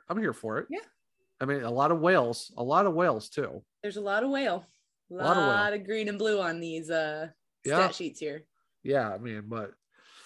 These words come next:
Speaker 1: Kennedy Marchment, though, for a rookie, thirty-three points, though, first year. I
Speaker 2: Yeah.
Speaker 1: mean,
Speaker 2: thirteen goals, twenty assists,
Speaker 1: Oh
Speaker 2: led
Speaker 1: my
Speaker 2: the league
Speaker 1: God.
Speaker 2: in assists.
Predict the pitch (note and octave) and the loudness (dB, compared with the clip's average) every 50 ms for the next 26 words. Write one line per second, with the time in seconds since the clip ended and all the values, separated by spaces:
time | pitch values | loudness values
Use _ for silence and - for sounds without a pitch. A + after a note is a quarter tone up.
0 | - _ _ - - C4+ E4+ F#4 D#4+ G3+ D#3 C#3 C#3+ D3 C#3+ - B2+ B2 B2 - | -20 _ _ 2 4 6 6 6 4 4 6 6 6 4 4 2 -2 -4 -4 0
1 | - C#3 B2+ A#2+ B2 A#2+ B2+ D3 D#3 - - G3+ G3 F#3 - - D3+ E3 F#3+ G3 | 0 0 0 2 0 0 0 0 0 0 -4 -6 -6 -4 0 2 2 2 2 0
2 | F#3+ - E3 D#3 C#3+ D3 - A2+ A#2+ C3 - - - D3+ D#3 D3 - - C3+ D3 | -4 -4 -4 -4 -4 -6 -8 -6 -6 -6 -6 -6 -4 -2 -4 -4 -4 -4 -4 -4
3 | D3 - - - A#2 A#2 C3 D3+ D#3+ B2+ C#3+ D3 C3+ C3 B2 A2+ A2 G#2 G2+ G#2 | -4 -4 -8 -8 -4 0 0 2 2 2 0 0 -2 -4 -6 -6 -6 -8 -10 -10
4 | - - _ _ _ _ _ _ _ _ _ _ _ _ _ _ _ _ _ _ | -14 -18 _ _ _ _ _ _ _ _ _ _ _ _ _ _ _ _ _ _
5 | _ _ _ G3 F#3+ - G#3 - - A#3+ G#3+ G#3+ G#3 G3 F#3 F#3 F#3 F#3+ G3 F#3+ | _ _ _ -2 -2 -2 -4 -6 -6 -6 -4 -4 -4 -4 -4 -4 -4 -4 -6 -8
6 | - - - - - - E3 E3 F3 F3 F3 F3+ - F3+ F3 F3+ - - - - | -10 -16 -18 -18 -12 -10 -8 -8 -6 -8 -8 -10 -8 -8 -8 -8 -8 -12 -16 -18
7 | - - - - D#3 E3 F3+ F#3+ - - B3+ C4 C4 C4+ C#4 C#4+ C#4+ C#4 C4+ - | -20 -18 -14 -6 -2 0 0 0 0 0 -2 0 0 0 0 2 0 0 0 0
8 | B3 A3+ A#3 B3+ - - - - - - - | 0 0 0 -2 -4 -8 -14 -14 -16 -16 -16